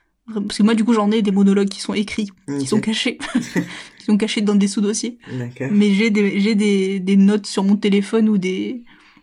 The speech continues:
Speaker 1: ou des documents Word avec des monologues, euh, d'une page ou deux, tu sais, euh, qui sont écrits dessus.
Speaker 2: Ah, c'est magnifique, ça.
Speaker 1: Parce qu'il y a des, des petites scènes.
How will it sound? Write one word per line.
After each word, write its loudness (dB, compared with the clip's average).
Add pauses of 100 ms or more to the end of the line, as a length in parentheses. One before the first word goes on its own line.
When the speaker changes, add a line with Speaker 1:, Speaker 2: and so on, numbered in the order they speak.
(140)
Speaker 1:
ou 2
des 4
documents 2
Word 4
avec 2
des 2
monologues, 4
euh, 0
d'une 2
page 0
ou 0
deux, -2
tu -14
sais, -6
euh, -12 (680)
qui -16
sont -6
écrits -4
dessus. -8 (220)
Speaker 2:
Ah, -10
c'est -8
magnifique, -10
ça. -8
Speaker 1:
Parce -8
qu'il 0
y 2
a -2
des, -4
des -6
petites -6
scènes. -4